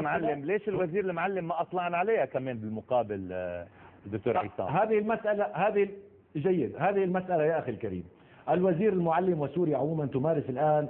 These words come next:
Speaker 1: سياسة هادئة، لا تريد قطع شعرة معاوية مع العالم العربي، تريد استثمار قدر الإمكان أن لا يتو-، لا يكون هناك قطيعة تعطي مبررا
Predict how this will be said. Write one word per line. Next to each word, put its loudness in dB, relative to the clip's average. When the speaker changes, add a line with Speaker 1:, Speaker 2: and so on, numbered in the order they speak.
Speaker 1:
سياسة 4
هادئة، -4
لا 4
تريد 0
قطع 2
شعرة 0
معاوية 2
مع 0
العالم 2
العربي، -2
تريد 2
استثمار 2
قدر 2
الإمكان 0
أن 0
لا 4
يتو-، 2
لا 4
يكون 0
هناك 2
قطيعة 4
تعطي 2
مبررا 2